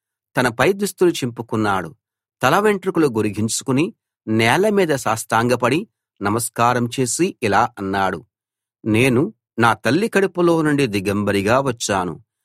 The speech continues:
దిగంబరిగానే అక్కడికి తిరిగి వెళ్తాను. యెహోవా ఇచ్చాడు, ఆయనే తీసుకున్నాడు. యెహోవా నామానికి స్తుతి కలుగుగాక." జరిగిన విషయాలన్నిటిలో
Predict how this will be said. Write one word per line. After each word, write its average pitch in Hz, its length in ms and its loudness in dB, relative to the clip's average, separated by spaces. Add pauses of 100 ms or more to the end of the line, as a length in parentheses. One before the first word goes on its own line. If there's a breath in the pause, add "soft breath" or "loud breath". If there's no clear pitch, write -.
(160)
దిగంబరిగానే 120 1000 2
అక్కడికి 151 340 -2
తిరిగి 131 320 0
వెళ్తాను. 98 540 -2 (420)
యెహోవా 117 480 2
ఇచ్చాడు, 113 680 -4 (340)
ఆయనే 117 400 2
తీసుకున్నాడు. 120 880 -2 (340)
యెహోవా 175 560 2
నామానికి 135 560 0
స్తుతి 120 260 -10
కలుగుగాక." 104 800 -2 (840)
జరిగిన 180 420 2
విషయాలన్నిటిలో 127 1040 0